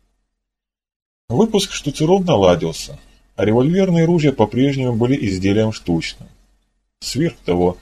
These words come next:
гибель запасов ртути делала невозможным производство патронов, и приходилось складировать изделия до лучших времён. Точно так же провисали наши электрические проекты. На этот раз из-за отсутствия хороших изоляторов.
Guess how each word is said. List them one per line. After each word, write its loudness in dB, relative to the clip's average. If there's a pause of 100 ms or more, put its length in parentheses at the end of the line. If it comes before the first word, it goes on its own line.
(300)
гибель 0
запасов 0
ртути -4
делала 0
невозможным 0
производство -2
патронов, -4 (220)
и -2
приходилось -2
складировать -4
изделия -4
до 0
лучших -4
времён. -6 (1000)
Точно -4
так 0
же -4
провисали 0
наши -4
электрические -6
проекты. -6 (640)
На 2
этот -4
раз 0
из-за -2
отсутствия -4
хороших -2
изоляторов. -4